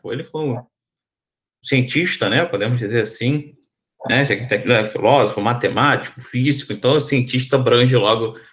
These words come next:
tudo, tudo junto, né? Tá? Pode ser considerado o pai da mecânica clássica, tá? Também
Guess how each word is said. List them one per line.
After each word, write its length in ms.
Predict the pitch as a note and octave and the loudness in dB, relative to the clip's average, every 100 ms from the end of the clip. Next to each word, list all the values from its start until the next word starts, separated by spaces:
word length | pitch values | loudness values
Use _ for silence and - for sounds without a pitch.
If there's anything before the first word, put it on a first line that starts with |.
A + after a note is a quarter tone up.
| _ | _
tudo, 560 | - A2+ G#2 A2 G#2 - _ _ - | -6 -4 -4 -10 -12 -16 _ _ -4
tudo 260 | C#3 B2+ | -2 2
junto, 460 | B2+ B2 A2+ G2+ G#2+ | 2 0 -2 -4 0
né? 320 | B2 D3 B2+ - _ _ _ _ _ _ _ _ _ _ _ | 2 2 -2 -16 _ _ _ _ _ _ _ _ _ _ _
Tá? 240 | A2 C3+ | 0 0
Pode 180 | C3 G2+ | -2 -4
ser 80 | A#2+ | -2
considerado 360 | B2+ B2 A#2 A#2+ | -2 0 -2 -4
o 120 | - | -2
pai 180 | A2+ B2 | 2 2
da 100 | A2+ | 0
mecânica 680 | G#2+ - G#2+ A#2 G#2 A2 | -4 -4 -2 -2 -4 -12
clássica, 880 | - G#2+ B2+ C3+ B2 - - G2+ F#2+ - | -8 -2 2 2 0 -6 -4 -2 -2 -4
tá? 340 | G#2+ C3 B2 | 0 2 0
Também 580 | A2+ G2 A2+ G#2+ B2 | -2 -6 -6 -8 -10